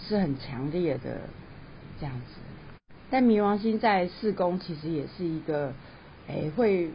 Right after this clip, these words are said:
发现家里很多秘密的人。那么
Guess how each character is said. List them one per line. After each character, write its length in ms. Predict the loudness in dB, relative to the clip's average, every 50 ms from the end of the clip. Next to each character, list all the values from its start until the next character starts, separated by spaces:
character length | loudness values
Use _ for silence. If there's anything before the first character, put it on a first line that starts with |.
| -8 -6 -2
发 180 | 0 0 0 0
现 300 | 4 4 4 4 4 2
家 220 | 0 0 0 0
里 180 | 0 -2 -2 -2
很 200 | -4 -4 -4 0
多 180 | 2 4 4
秘 200 | 4 4 4 6
密 220 | 6 6 6 4 4
的 160 | 2 2 2
人。 420 | 2 0 -2 -2 -4 -4 -6 -8 -10 -12 -16 -18 -20 -20 -20 -20 -20 -20 -20 -18 -10 -2
那 140 | 0 4 6
么 280 | 6 6 6 4 0